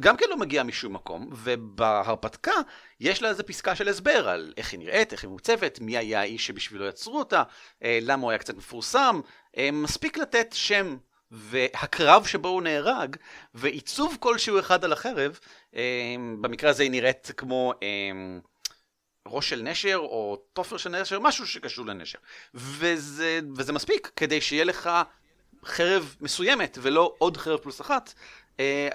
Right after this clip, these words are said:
לא צריך שהקרב, או האיש, או whatever, יהיו מוכרים או רלוונטיים. להפך, יש פה יופי של בניית עולם, אם הם לא מוכרים ולא רלוונטיים. הם פשוט משהו שקיים בעולם הזה. קרב שלא מעניין ולא חשוב מבחינתכם, אבל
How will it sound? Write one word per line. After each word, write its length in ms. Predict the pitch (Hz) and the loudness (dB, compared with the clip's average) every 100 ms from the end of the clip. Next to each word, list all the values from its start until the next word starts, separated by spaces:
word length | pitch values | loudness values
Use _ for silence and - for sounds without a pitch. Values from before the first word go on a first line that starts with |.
| 147 | 0
לא 140 | 165 | 0
צריך 420 | 196 302 254 - | 0 -2 -4 -4
שהקרב, 800 | - 185 - - 160 214 202 131 120 | -4 -2 -4 2 6 8 6 2 -2
או 140 | 123 | 0
האיש, 420 | 113 196 220 - | 0 -2 -4 -4
או 200 | 120 113 | -4 -4
whatever, 520 | 113 190 214 180 139 123 | 0 0 0 2 0 -2
יהיו 360 | 123 131 160 156 | -6 -4 -2 -4
מוכרים 440 | 147 - 131 160 | -6 -2 -2 0
או 80 | 131 | 0
רלוונטיים. 560 | 117 101 135 170 95 - - - - | 0 2 2 2 -4 -18 -20 -20 0
להפך, 500 | 104 196 - - - | 4 4 4 -12 -14
יש 280 | - 135 - | -8 -6 -6
פה 340 | - 143 139 135 | -2 0 2 0
יופי 180 | 160 - | 0 -2
של 80 | |
בניית 300 | 156 143 160 | -4 0 -2
עולם, 320 | 165 185 233 202 | 2 4 4 2
אם 100 | 202 | -6
הם 100 | 240 | 6
לא 160 | 302 | 6
מוכרים 480 | 247 - 123 101 87 | 6 0 0 -2 -4
ולא 340 | 120 220 247 180 | 0 6 6 6
רלוונטיים. 500 | 123 - 87 87 80 - - _ | 2 -2 -8 -14 -18 -20 -20 _
הם 60 | 123 | -14
פשוט 360 | - - 156 - | -6 -4 -4 -4
משהו 240 | 101 - - | -4 -4 -6
שקיים 420 | - 139 143 156 | -8 -2 -2 0
בעולם 380 | 196 226 302 262 | 2 6 6 4
הזה. 200 | 127 113 - - - - | -2 -8 -12 -20 -20 -4
קרב 240 | - 151 | 4 4
שלא 240 | 147 151 165 | 4 0 2
מעניין 280 | 160 156 143 | 2 0 -2
ולא 140 | 131 | -2
חשוב 340 | 131 143 151 127 | -2 -6 -8 -10
מבחינתכם, 560 | 110 120 107 107 107 120 | -10 -10 -10 -8 -10 -8
אבל 360 | 123 127 131 | -4 0 0